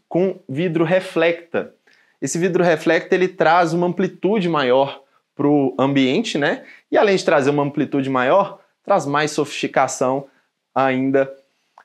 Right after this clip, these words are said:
pro ambiente. Você tem essa suíte com vista pro lazer, suíte climatizada, os detalhes desse banheiro.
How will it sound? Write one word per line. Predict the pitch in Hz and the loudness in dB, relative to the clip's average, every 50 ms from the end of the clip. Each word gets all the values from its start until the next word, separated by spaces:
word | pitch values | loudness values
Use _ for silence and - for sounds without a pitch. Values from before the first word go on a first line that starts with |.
| _ _ _ _ _ _ _ _ _ _ _ _ _ _ | _ _ _ _ _ _ _ _ _ _ _ _ _ _
pro | - 175 190 208 | 2 4 4 4
ambiente. | 202 196 208 196 147 107 101 101 - - - _ _ _ | 4 4 4 4 4 2 0 -2 -6 -10 -12 _ _ _
Você | 139 151 151 208 185 | -2 0 0 0 2
tem | 190 190 190 | 2 2 0
essa | 190 190 196 | 2 0 -2
suíte | 185 - 190 185 190 180 - | -2 0 0 0 0 -2 -2
com | - - 202 185 | -2 0 0 0
vista | 139 151 196 247 233 - 220 | 0 0 0 -2 0 0 -2
pro | - - 190 | -2 0 2
lazer, | 190 185 160 143 117 104 120 131 165 202 202 - - - _ _ _ _ | 2 4 2 2 0 0 0 0 0 0 -2 -6 -14 -20 _ _ _ _
suíte | - - - 190 185 185 - - | -16 -6 -2 -2 -2 -2 -2 -2
climatizada, | - 190 170 165 165 165 - 151 113 113 131 135 151 160 151 160 156 160 - _ _ _ | -2 0 0 0 0 0 -2 -2 0 2 2 2 2 2 0 0 -2 -4 -8 _ _ _
os | - 123 | -4 0
detalhes | 147 160 160 160 160 165 156 143 | 0 2 2 2 2 2 2 2
desse | 160 156 151 - | 0 0 0 0
banheiro. | 135 135 131 131 151 175 165 131 113 - - | -2 -2 0 0 2 2 0 0 -2 -4 -10